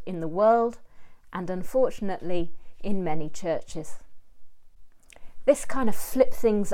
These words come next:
on their head for me. And it made me realise, in fact, I was not failing for feeling weak and unsettled. I was actually failing for thinking that I had to always be strong and feeling wonderful.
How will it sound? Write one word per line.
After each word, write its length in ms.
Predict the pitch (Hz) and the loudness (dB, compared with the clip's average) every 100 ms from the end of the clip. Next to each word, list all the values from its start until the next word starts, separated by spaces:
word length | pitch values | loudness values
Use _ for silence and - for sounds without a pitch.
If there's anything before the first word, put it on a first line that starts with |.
| - | 0
on 240 | 180 180 | 0 2
their 180 | 170 165 | 2 4
head 260 | 160 160 - | 2 2 -4
for 200 | - 139 | -10 -12
me. 240 | 147 151 - - - - - - - - - - - | -12 -12 -14 -16 -18 -16 -14 -12 -10 -4 -2 -2 -4
And 400 | 196 175 175 170 - - | -4 -2 -2 -6 -8 -2
it 200 | 226 220 | 0 0
made 240 | 247 220 | 0 0
me 160 | 208 202 | 0 0
realise, 580 | 170 151 147 147 156 | -2 -2 -4 -6 -6
in 160 | - 208 | -4 -2
fact, 300 | - 233 - | -2 -2 2
I 100 | 214 | 4
was 180 | 214 226 | 6 6
not 240 | 240 - | 4 2
failing 720 | - - 220 175 160 190 214 | -2 2 6 6 4 0 -2
for 240 | - - 180 | -6 -4 -2
feeling 460 | - 196 175 165 | -2 -2 -4 -2
weak 440 | 151 175 - - - | 0 4 4 2 -2
and 220 | 175 165 | 0 4
unsettled. 800 | 165 160 - - 175 - 196 190 - - - - - | 4 4 0 2 0 2 0 -2 -2 -4 -4 -8 -8
I 80 | 190 | -6
was 160 | 190 190 269 | -4 -4 -4
actually 540 | 294 320 - 214 160 | -4 -4 -4 -2 -2
failing 580 | - 190 165 156 143 156 - | -2 0 0 0 -6 -8 -10
for 240 | - 196 | -6 -8
thinking 400 | - 240 220 202 | -4 -4 -2 -4
that 120 | 190 - | -4 -6
I 80 | |
had 500 | 185 - 233 214 - - - - | -6 -6 -2 -2 -2 -8 -12 -8
to 140 | - | -6
always 480 | - 190 196 190 - | -2 0 0 0 -2
be 140 | 156 | -2
strong 680 | - - - 170 180 185 196 | 0 0 0 0 2 2 0
and 280 | - 170 156 | -2 -6 2
feeling 460 | - 190 185 180 170 | 2 2 0 0 2
wonderful. 580 | 190 214 220 - - | 2 6 6 4 2